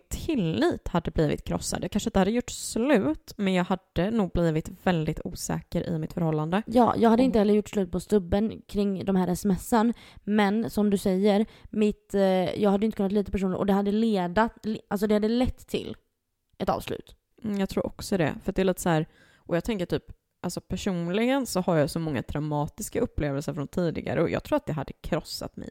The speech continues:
Speaker 1: totalt, alltså. Och jag sa, ja, nej, det är verkligen det. Jag tror inte man hade kunnat lita på den där personen igen.
Speaker 2: Nej,
Speaker 1: Alltså
Speaker 2: jag, jag har alldeles för, eh,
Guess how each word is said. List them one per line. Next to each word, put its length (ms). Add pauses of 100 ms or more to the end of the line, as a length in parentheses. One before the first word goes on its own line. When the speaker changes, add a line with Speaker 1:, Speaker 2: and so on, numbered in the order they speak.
(120)
Speaker 1:
totalt, 960
alltså. 280 (720)
Och 100
jag 100
sa, 480 (160)
ja, 200
nej, 340 (160)
det 80
är 40
verkligen 260
det. 60
Jag 120
tror 120
inte 140
man 100
hade 100
kunnat 220
lita 300
på 100
den 80
där 80
personen 400
igen. 200 (920)
Speaker 2:
Nej, 140
Speaker 1:
Alltså 200
Speaker 2:
jag, 260
jag 220
har 220
alldeles 540
för, 400
eh, 160